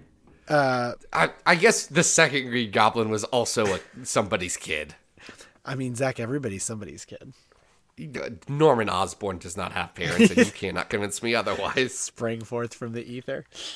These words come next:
Speaker 2: There was just a really angry mirror, and he walked through it, and thus was made.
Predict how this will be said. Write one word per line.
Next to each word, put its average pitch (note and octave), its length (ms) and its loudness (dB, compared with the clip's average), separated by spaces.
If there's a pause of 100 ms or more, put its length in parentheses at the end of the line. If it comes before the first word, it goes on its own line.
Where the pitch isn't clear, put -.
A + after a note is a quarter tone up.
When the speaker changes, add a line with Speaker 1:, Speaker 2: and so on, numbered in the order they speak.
(280)
Speaker 2:
There C#3 160 4
was C3+ 160 2
just - 320 0
a A2 100 4
really A2+ 540 2
angry F#2+ 420 -4
mirror, F2+ 520 -6
and E2 180 -6
he F#2+ 160 -6
walked F#2 420 0
through F#2+ 340 -8
it, - 280 -12 (440)
and F#2 240 -2
thus G2+ 220 0
was F2 200 -6
made. F2 500 -10